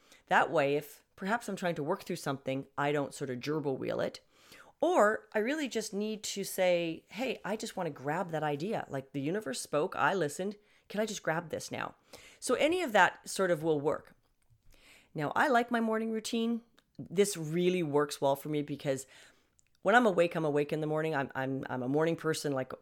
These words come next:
I'm up, I'm up, I'm in a good mood. But that doesn't necessarily mean I always wanna get out of bed. So this sort of gave me an excuse, <laughs> gotta, I gotta admit that, to give myself an extra fifteen, twenty minutes where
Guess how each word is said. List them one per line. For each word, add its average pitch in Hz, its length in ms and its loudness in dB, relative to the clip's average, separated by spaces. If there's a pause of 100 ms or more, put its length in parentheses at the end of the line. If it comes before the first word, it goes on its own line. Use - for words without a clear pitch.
(280)
I'm 135 120 2
up, 147 160 0
I'm 139 120 0
up, 143 260 0
I'm 131 80 -2
in 127 60 -4
a 131 60 -4
good 139 200 -2
mood. 143 320 2 (880)
But 285 120 -4
that 349 100 0
doesn't 523 240 2
necessarily 240 760 0
mean 196 160 0
I 175 40 4
always 170 240 0
wanna 160 140 -2
get 151 240 0
out 135 100 2
of - 80 -6
bed. 117 240 -2
So - 120 -6
this 196 260 2
sort 480 200 0
of 294 140 -2
gave 214 320 -2
me 185 220 0
an 147 80 2
excuse, - 640 -8 (400)
<laughs> - 380 -10
gotta, 143 320 -2
I 151 100 -4
gotta 143 180 0
admit 135 220 -4
that, 156 220 -2 (560)
to 220 100 2
give 294 180 2
myself 247 300 2
an 190 80 2
extra 202 220 0
fifteen, 202 380 -4
twenty 175 260 -2
minutes 165 440 -4 (440)
where 165 640 2